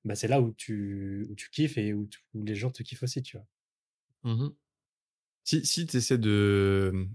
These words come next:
Speaker 2: de résumer là, par exemple, là, avec tout ce qu'on a dit, je pense qu'il y a des personnes qui peuvent se dire, « OK, je vais me lancer dans le fait de faire un logo potentiellement avec de la stratégie. »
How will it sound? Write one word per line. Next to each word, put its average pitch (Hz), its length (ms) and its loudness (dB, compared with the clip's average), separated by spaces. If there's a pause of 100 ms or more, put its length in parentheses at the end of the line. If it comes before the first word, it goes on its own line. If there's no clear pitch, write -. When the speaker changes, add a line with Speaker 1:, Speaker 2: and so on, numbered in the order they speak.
Speaker 2:
de 110 160 2
résumer 110 380 4
là, 101 120 6
par 107 120 2
exemple, 123 260 2 (140)
là, 110 280 4
avec 104 200 2
tout 113 100 -8
ce 110 60 -8
qu'on 113 120 -2
a 107 120 -2
dit, 120 120 -2
je 123 80 -8
pense 120 180 -2
qu'il - 80 0
y 101 40 2
a - 0 -
des 95 140 0
personnes 101 340 2
qui 110 140 -4
peuvent 98 160 0
se 107 80 0
dire, « 104 180 4
OK, 101 160 2 (460)
je 104 100 2
vais 104 80 8
me 104 80 8
lancer 113 300 6
dans 107 100 6
le 101 60 4
fait 110 160 2
de 104 40 -2
faire 107 180 2
un 98 120 6
logo 104 460 6
potentiellement 107 560 2
avec 101 180 4
de 101 80 2
la 101 140 4
stratégie. » 110 580 2